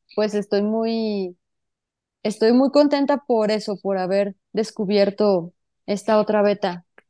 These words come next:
Porque la historia, todas mis historias por lo general transcurren y transcurrían en el lado equivocado de la ciudad,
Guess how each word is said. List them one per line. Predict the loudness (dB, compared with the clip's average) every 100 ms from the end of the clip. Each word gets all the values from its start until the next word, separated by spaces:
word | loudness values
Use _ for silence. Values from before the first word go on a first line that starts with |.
| _ -20 0
Porque | 4 4 4 2 4
la | 4
historia, | 0 0 2 2 0 0
todas | -2 0
mis | -4 -6
historias | -6 -4 -2 -4
por | -4 -4
lo | -4
general | -4 -4 -4 -4 -4
transcurren | -6 -6 -6 -2 0 0 -2
y | -2
transcurrían | -4 -6 -6 -2 2 2 2
en | 2
el | 2
lado | 2 0
equivocado | 0 -4 -2 0 2
de | 0
la | -2
ciudad, | -2 0 0